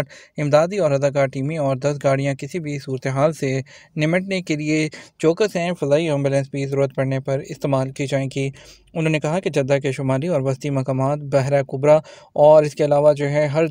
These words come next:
जगह पर जो है मराकज़ कायम कर दिए गए हैं। उन्होंने मुकामी शहरियों और मुकीम गैर मुल्कियों से अपील की कि बारिश के दौरान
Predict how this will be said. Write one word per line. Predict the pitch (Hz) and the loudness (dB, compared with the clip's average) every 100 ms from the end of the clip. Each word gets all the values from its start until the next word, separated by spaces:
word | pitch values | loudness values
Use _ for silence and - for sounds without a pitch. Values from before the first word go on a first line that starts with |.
| - | -2
जगह | 143 151 | 0 0
पर | 139 139 | 0 -2
जो | 139 | -2
है | 139 139 | -2 -2
मराकज़ | 131 135 139 131 | -2 -2 -6 -4
कायम | 135 127 | -4 -4
कर | 139 156 | -2 -2
दिए | 135 135 | 0 -4
गए | 139 | -4
हैं। | 135 143 139 - - _ | -2 -2 -4 -6 -20 _
उन्होंने | 147 147 151 | 0 2 2
मुकामी | 147 139 143 147 | 0 0 0 0
शहरियों | 147 151 | -2 0
और | 147 | 0
मुकीम | 143 139 147 | 0 -4 -2
गैर | 147 | -2
मुल्कियों | 147 147 156 | -2 -4 -6
से | 147 | -4
अपील | 147 160 165 | -4 -4 -6
की | 156 143 | -6 -6
कि | 147 | -2
बारिश | 135 131 135 | 0 0 -2
के | 147 | -4
दौरान | 135 135 135 | -2 0 0